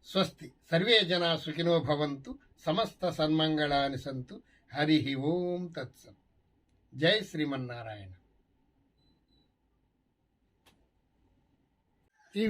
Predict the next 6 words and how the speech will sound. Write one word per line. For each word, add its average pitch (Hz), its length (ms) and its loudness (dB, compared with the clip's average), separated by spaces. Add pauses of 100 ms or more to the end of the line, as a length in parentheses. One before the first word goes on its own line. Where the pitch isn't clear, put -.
వీడియో 262 320 6
మీకు 220 220 2
నచ్చినట్లయితే 190 680 0 (1120)
మా 175 80 4 (140)
ఛానల్ని 202 500 2 (400)
సబ్స్క్రైబ్ 202 440 0